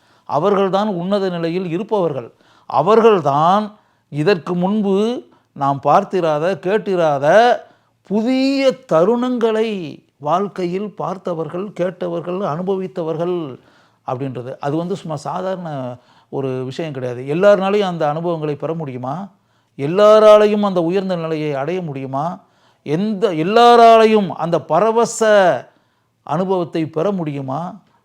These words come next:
எல்லோராலும் அந்த மின்சாரத்தை பாயக்கூடிய, மின்சாரம் பாயக்கூடிய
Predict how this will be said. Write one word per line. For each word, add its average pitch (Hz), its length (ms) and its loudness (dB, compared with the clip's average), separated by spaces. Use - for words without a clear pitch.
எல்லோராலும் 160 920 -2
அந்த 139 260 -8
மின்சாரத்தை 156 1120 -6
பாயக்கூடிய, 135 960 -4
மின்சாரம் 151 760 -2
பாயக்கூடிய 139 880 -6